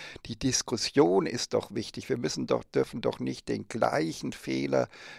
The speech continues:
wie die C D U und die S P D machen, dass wir ausschließlich auf,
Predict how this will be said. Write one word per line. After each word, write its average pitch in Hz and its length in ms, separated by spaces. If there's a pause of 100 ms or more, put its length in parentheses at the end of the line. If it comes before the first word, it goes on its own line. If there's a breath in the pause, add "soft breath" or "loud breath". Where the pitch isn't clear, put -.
(140 loud breath)
wie 131 120
die 123 180
C 139 240
D 127 160
U 135 280
und 127 120
die 123 120
S - 180
P 131 160
D 143 300
machen, 131 420
dass 117 320
wir 117 260 (200)
ausschließlich 139 1300 (480 loud breath)
auf, 123 440